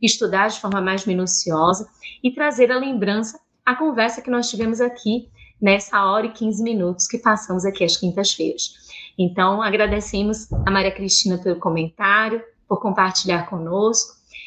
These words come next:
e ter utilizado aí esse tempo pra maratonar, como ela expressou.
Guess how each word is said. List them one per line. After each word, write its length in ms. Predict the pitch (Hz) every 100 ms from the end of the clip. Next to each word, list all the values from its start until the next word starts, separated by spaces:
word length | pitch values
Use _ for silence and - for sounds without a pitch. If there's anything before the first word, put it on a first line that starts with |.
| - -
e 220 | 208 214
ter 580 | - 208 220 233 233 - 294
utilizado 680 | - 202 202 190 196 202
aí 140 | 180 185
esse 280 | 190 -
tempo 360 | - 202 214 196
pra 160 | 202 196
maratonar, 960 | 202 208 202 208 233 214 190 170 175
como 140 | 202 180
ela 120 | 170
expressou. 600 | 180 - 190 196 -